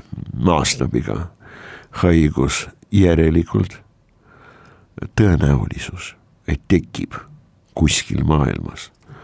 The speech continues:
uusi, aga edukaid mutante, nende tekitajate seas. See tõenäolisus paratamatult on väga kõrge.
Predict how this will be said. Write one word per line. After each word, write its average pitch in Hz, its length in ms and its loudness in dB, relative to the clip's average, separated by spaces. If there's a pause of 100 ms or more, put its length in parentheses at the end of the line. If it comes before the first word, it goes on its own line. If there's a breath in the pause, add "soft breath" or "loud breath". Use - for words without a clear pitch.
(340 loud breath)
uusi, 87 460 2 (340)
aga - 320 -2
edukaid - 720 -4 (840)
mutante, - 540 0 (480)
nende - 260 -4
tekitajate - 640 -2
seas. - 440 -6 (560 loud breath)
See - 240 0
tõenäolisus 78 1000 2 (180)
paratamatult 69 680 -2
on 57 120 -4
väga 67 260 -2
kõrge. - 300 -6